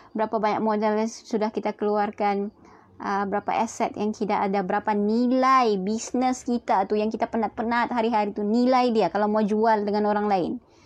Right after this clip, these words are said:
Ah, semua tu ada di dalam laporan keuangan. Okey, bila mau bayar, ah, cukai,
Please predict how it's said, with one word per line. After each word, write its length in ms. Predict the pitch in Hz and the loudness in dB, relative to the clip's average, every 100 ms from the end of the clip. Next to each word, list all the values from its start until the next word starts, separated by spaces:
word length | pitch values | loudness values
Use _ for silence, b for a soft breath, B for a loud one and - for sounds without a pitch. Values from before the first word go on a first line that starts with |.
| B B B B | B B B B
Ah, 160 | - 151 | -6 -4
semua 720 | - - 247 277 311 294 269 | -2 0 2 4 4 2 0
tu 160 | 247 | 0
ada 240 | - 190 226 | 0 -2 -2
di 160 | 214 | 0
dalam 400 | 196 196 233 277 | 0 0 0 0
laporan 400 | 190 175 190 180 | -2 -2 -2 -2
keuangan. 480 | 190 - 160 160 - 208 - _ b b b b b _ _ - | -2 -4 -2 -2 -4 -8 -14 _ b b b b b _ _ -6
Okey, 320 | 202 247 320 B B | -2 -2 -4 B B
bila 240 | 202 240 302 | -2 2 2
mau 240 | 285 254 | 2 4
bayar, 380 | 233 240 240 240 233 - | 4 4 4 4 2 0
ah, 640 | 208 202 202 202 202 196 - | -2 0 0 0 0 0 -2
cukai, 680 | - 262 254 208 165 - | -4 -2 2 2 2 -2